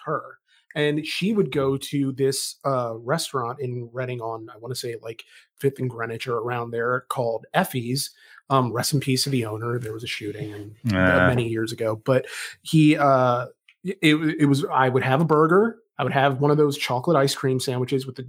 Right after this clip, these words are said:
Speaker 1: you know, the chocolate ice cream. But the whole point is that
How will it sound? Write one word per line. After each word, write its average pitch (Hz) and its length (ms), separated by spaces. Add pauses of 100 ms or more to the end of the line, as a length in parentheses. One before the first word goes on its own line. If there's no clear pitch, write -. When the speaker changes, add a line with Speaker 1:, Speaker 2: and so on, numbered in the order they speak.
Speaker 1:
you 139 140
know, 107 120
the - 80
chocolate 113 360
ice 110 200
cream. 110 240
But 127 200 (520)
the 147 380
whole 240 260
point 202 340
is 143 160
that 139 180